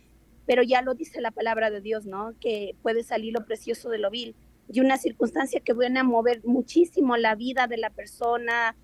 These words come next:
la dinámica de pareja puede ser una situación que puede convertir más bien en una fortaleza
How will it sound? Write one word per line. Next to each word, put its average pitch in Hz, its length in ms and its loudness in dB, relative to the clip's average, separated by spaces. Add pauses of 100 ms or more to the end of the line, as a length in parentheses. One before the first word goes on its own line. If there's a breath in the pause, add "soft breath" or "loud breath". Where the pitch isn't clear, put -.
(140)
la 220 80 4
dinámica 240 600 0
de 220 120 -6
pareja 226 460 -4
puede 233 300 -2
ser 226 240 -4
una 240 160 -6
situación 247 600 -4
que 240 120 -6
puede 214 260 0
convertir 220 580 -2
más 226 200 -4
bien 220 180 -6
en 220 60 -4
una 220 240 -4
fortaleza 214 760 -4